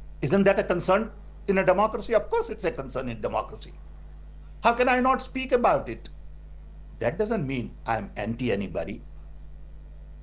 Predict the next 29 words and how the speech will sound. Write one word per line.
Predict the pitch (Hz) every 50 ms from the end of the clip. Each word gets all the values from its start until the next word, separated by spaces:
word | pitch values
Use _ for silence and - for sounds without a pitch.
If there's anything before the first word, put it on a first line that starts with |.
| - - - - - - - - - - - - - - - - - - -
I'll | - 160 175
give | 180 202 214
you |
another | 220 190 185 185 170 160
example. | 147 117 113 120 92 82 - - - - - - - - - - - - - - - - - - - - - - - - - - - - - - - -
Very | - - - 160 185 190 190
simple | - - 165 151 123 151 139
example, | 120 101 98 110 101 98 - - 98 - - -
personal | 170 160 160 - - 165 147
example. | 131 - - 113 92 82 80 - - - - - - - - - - - - - - - - - - - - - - - - - - - - - - - - - -
There | 131 147
was | 156 160 160
a | 170
Padyatra | 165 - 160 156 151 160 160 165 165 165 165 160
in | 156 139
New | 127 123
York. | 120 117 117 139 - - - - - - - - - - - - - - - - - - - - - - - - - - - - - - - - - -
I | 131 139
participated | 139 - - 117 117 - 151 - - - - 147 131 131 127 113 101
in | 98 101
it | 143 - - - - - - - - - - - - - - - - - - -
because | 117 120 117 131 120 117
it | 123 113 120
was | 127 117 120 - -
Indian | - 131 123 127 117
Overseas | 123 127 123 120 - 131 120 -
Congress | - 113 113 117 120 117 120
had | 123 120 110
organized. | - 107 107 101 104 117 - 104 110 127 - - - -